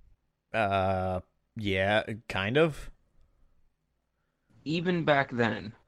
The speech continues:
Speaker 2: it was not my cup of tea.
Speaker 1: Okay, so even back during the Borderlands one era?
Speaker 2: Yeah.
Speaker 1: Yeah, I mean, fair.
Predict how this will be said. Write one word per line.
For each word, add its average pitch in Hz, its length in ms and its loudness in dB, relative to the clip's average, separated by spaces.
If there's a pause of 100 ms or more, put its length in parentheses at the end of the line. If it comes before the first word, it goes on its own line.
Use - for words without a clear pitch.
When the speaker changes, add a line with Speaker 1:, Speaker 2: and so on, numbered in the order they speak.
(1000)
Speaker 2:
it 117 60 -2
was 104 180 -2
not 104 380 0
my 87 160 -4
cup - 240 -12
of - 60 -20
tea. - 1700 -14
Speaker 1:
Okay, 101 320 2
so 127 280 4
even 127 280 4
back 123 280 10
during 123 260 4
the 120 60 2
Borderlands 117 640 6
one 110 220 2
era? 120 360 4 (680)
Speaker 2:
Yeah. - 240 -8 (1200)
Speaker 1:
Yeah, 170 220 -2
I 175 100 -2
mean, 147 340 -4
fair. 123 420 6